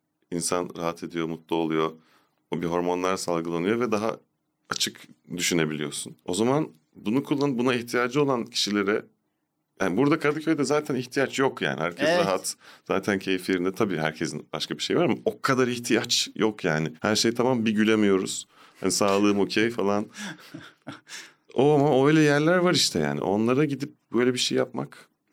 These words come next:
Speaker 1: bilmiyorum, biraz daha böyle bir ağırlığı olan, "İyi ki bu işi yapıyorum lan." dedirtir gibi geliyor.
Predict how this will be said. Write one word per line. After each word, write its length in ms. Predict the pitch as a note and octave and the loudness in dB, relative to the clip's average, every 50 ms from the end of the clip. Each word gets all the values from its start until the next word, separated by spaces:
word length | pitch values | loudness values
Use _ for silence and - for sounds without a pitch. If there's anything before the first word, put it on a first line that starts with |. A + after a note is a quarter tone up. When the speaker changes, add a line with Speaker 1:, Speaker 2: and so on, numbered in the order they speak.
| _ _ _ _ _ - - - | _ _ _ _ _ -20 -14 -8
Speaker 1:
bilmiyorum, 380 | F#2+ G#2 A#2 A#2+ F#2+ D#2+ E2 - | -4 -2 0 0 0 -2 -4 -4
biraz 320 | D#2 E2+ G2 G#2 G#2+ G#2+ G#2+ | -2 0 0 0 0 0 -2
daha 220 | A2+ A#2 B2 A2+ | -2 -2 -2 0
böyle 240 | A2 A2+ A2+ A#2 A#2 | 0 0 0 0 0
bir 160 | B2 A#2 A#2+ - - | -2 -4 -4 -6 -4
ağırlığı 460 | - G2 G2+ G#2+ A2 A2 A2+ A2+ A#2 | -2 0 2 2 2 2 2 2 2
olan, 320 | A#2 A2 G#2+ G#2+ A2 G#2+ - - _ _ _ _ _ _ _ _ _ _ _ _ _ - | 2 2 2 0 -2 -4 -10 -16 _ _ _ _ _ _ _ _ _ _ _ _ _ -2
"İyi 120 | - C3+ C#3 | 0 0 0
ki 160 | - C#3 A#2+ | 0 0 2
bu 80 | C3 | 2
işi 180 | B2+ - - B2 | 2 2 2 0
yapıyorum 340 | B2 A#2+ A#2+ C3 A#2 A2 A#2 | 0 0 0 0 0 2 0
lan." 140 | B2 A#2+ A2 | 0 2 2
dedirtir 440 | A2+ G#2 A#2+ A#2 A#2+ A#2+ B2+ A2+ | 2 2 2 0 0 -2 -2 -2
gibi 180 | G#2+ A2+ - A2+ | -2 -4 -4 -2
geliyor. 380 | A2 A2+ A2 A2 G#2+ F2+ D#2+ | -2 0 2 2 2 2 2